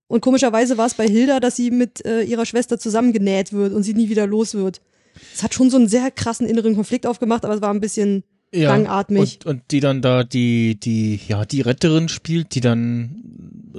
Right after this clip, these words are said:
Speaker 2: mal so ein bisschen eine andere Rolle einnimmt, aber auch, äh, was auch daran liegt, dass es gegen ihre Pläne, äh, läuft, ähm, ist Misses Wardwell, die vorher in dem Haus schon war und, äh, durch einen Zauber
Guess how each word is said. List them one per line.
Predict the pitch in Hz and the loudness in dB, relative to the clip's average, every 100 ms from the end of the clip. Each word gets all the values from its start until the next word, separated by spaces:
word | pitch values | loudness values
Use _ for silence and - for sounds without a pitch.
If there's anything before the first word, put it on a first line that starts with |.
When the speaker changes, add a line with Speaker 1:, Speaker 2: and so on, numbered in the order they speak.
| - | -12
Speaker 2:
mal | 135 120 123 123 | -2 2 4 4
so | |
ein | 127 | 2
bisschen | 156 156 | 0 2
eine | 135 | 0
andere | 156 139 | 0 2
Rolle | 117 135 156 | 4 4 4
einnimmt, | 127 147 156 180 | 4 2 -2 -2
aber | 156 123 | 0 0
auch, | 113 87 107 - | 0 -4 -10 -12
äh, | - | -8
was | 135 123 123 131 127 127 | -6 -6 -8 -10 -6 -6
auch | |
daran | 123 127 127 | 0 0 0
liegt, | 127 | -2
dass | 120 - | -4 -4
es | 123 - | -6 -4
gegen | - 120 127 | -2 0 0
ihre | 131 117 | 0 0
Pläne, | - 131 139 127 117 - 113 110 110 | 0 2 2 4 2 0 0 2 0
äh, | _ - - - _ 135 | _ -20 -20 -20 _ 0
läuft, | 113 127 147 - | 2 2 0 -8
ähm, | - 117 113 110 113 - _ - - - - | -2 0 0 0 -4 -10 _ -20 -20 -16 -6
ist | 131 | -6
Misses | - 123 123 117 | -2 0 0 0
Wardwell, | 113 139 156 143 131 | 0 2 4 4 4
die | 127 120 123 | 2 2 2
vorher | 120 - 127 127 127 123 123 123 | 0 -4 0 2 4 4 4 2
in | 120 117 117 | -2 -4 -2
dem | 117 113 | -4 0
Haus | 143 147 | 0 2
schon | - 131 113 | 0 0 0
war | 113 143 170 | 2 2 0
und, | 131 131 135 - - | -2 -2 -4 -6 -6
äh, | 123 120 120 | -2 0 0
durch | 120 - | -4 -4
einen | 120 113 | -4 -4
Zauber | - 120 131 139 127 123 | -4 -2 2 2 4 2